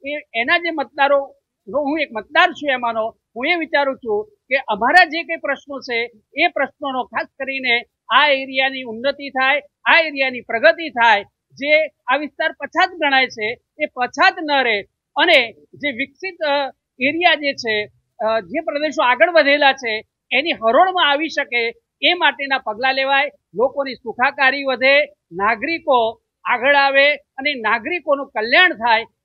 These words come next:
એ પ્રમાણે અમારો ઉમેદવાર રજૂઆત કરે એવા ઉમેદવારની અમે અપેક્ષા રાખીએ છીએ, આકાંક્ષા રાખીએ છીએ કે અમે એવા ઉમેદવાર જાય અને એ અમારી રજૂઆતો, અમારા પ્રાણ પ્રશ્નો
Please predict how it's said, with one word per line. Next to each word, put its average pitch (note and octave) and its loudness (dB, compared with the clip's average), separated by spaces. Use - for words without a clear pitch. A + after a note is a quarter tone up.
એ F4+ 2
પ્રમાણે C#4 0
અમારો B3+ 2
ઉમેદવાર C4+ -2
રજૂઆત B3 2
કરે G#3+ -6
એવા C4 4
ઉમેદવારની A#3 -2
અમે A#3+ -2
અપેક્ષા C#4+ -4
રાખીએ C4+ 0
છીએ, C4+ -4
આકાંક્ષા D4+ -2
રાખીએ A#3+ -2
છીએ G#3 -6
કે A3+ -8
અમે B3+ 0
એવા A#3 2
ઉમેદવાર A#3+ 0
જાય A3+ 2
અને A3+ -10
એ B3+ 2
અમારી A#3+ -2
રજૂઆતો, A3 -4
અમારા A3 0
પ્રાણ E4 2
પ્રશ્નો - -8